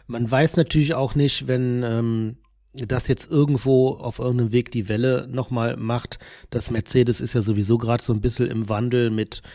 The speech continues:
Luxusmarke, doch nicht mehr. Wir bauen eine A-Klasse, wir, wir stampfen die ein, äh, wir bauen ein C L A jetzt und hin und her und wir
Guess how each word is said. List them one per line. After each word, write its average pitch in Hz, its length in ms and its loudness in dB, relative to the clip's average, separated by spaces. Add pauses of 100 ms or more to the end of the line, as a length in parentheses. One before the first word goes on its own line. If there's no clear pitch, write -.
(300)
Luxusmarke, 143 960 0
doch 123 320 2
nicht 131 220 -2
mehr. 123 320 0
Wir 135 80 -2
bauen 139 300 0
eine 135 80 -4
A-Klasse, 135 580 -4
wir, 139 260 -2
wir 139 100 -2
stampfen 131 380 -4
die 143 140 -4
ein, 131 460 0
äh, 139 260 -2
wir 147 80 0
bauen 143 460 0
ein 147 80 -4
C 147 180 0
L 143 100 0
A 123 200 -4
jetzt 127 400 -2
und 143 240 -6
hin 165 180 0
und 156 180 -2
her 123 360 2
und 131 240 -6
wir 147 180 -2